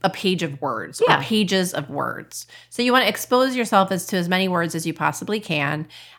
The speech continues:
Speaker 1: and then just kind of circle or highlight all the ones that resonate with you. And don't necessarily think in the beginning about,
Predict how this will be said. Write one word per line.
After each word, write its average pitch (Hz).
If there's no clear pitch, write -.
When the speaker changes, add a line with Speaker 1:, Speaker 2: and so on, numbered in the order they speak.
Speaker 1:
and 208
then 240
just -
kind 226
of 185
circle 240
or 151
highlight 220
all 254
the 247
ones 180
that -
resonate 147
with 147
you. 117
And 170
don't 220
necessarily 202
think 175
in 185
the 175
beginning 170
about, 156